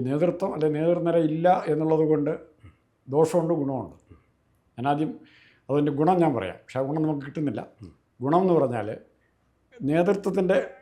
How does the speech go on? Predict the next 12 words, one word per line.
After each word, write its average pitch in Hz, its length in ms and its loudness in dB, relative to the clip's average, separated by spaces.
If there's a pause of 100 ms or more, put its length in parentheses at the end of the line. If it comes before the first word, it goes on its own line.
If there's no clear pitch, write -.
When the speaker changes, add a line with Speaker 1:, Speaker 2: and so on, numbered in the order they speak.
(400)
Speaker 1:
പ്രഭാവത്തെ, 143 480 2
അച്യുതാനന്ദൻ്റെ 160 520 2
മീറ്റിംഗ് 139 400 -4
അല്ലെങ്കിൽ 135 280 -4
കരുണാകരൻ്റെ 135 500 -4
മീറ്റിംഗ് 120 400 -8
അല്ലെങ്കിൽ 127 240 -6
ആന്റണിയുടെ 123 400 -6
മീറ്റിംഗ്, 127 260 -10
ഉമ്മൻചാണ്ടിയുടെ 120 520 -8
മീറ്റിംഗ്, 117 380 -12
ജനപിന്തുണ 117 420 -10